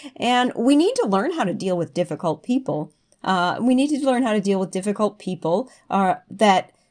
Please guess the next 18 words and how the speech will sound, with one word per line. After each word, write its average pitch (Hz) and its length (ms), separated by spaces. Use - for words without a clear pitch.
um, 185 480
that 202 400
come 233 160
into 233 220
our, 220 260
to 240 140
our 208 100
lives. 208 400
We 180 60
need 190 140
to 185 80
be 196 160
able 190 160
to 190 80
<laughs> 165 80
deal 233 140
with 202 120
that 214 240